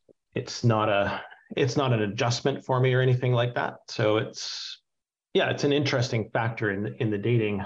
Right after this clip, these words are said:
part of things for sure. Um, in terms of what I'm after,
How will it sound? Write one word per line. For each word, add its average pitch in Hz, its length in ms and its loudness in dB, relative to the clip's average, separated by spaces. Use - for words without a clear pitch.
part 101 240 -4
of 98 80 -4
things 113 260 -2
for - 160 -6
sure. 127 420 0
Um, 120 600 2
in 135 100 0
terms 208 200 0
of 269 60 0
what 240 120 2
I'm 151 120 2
after, 131 640 2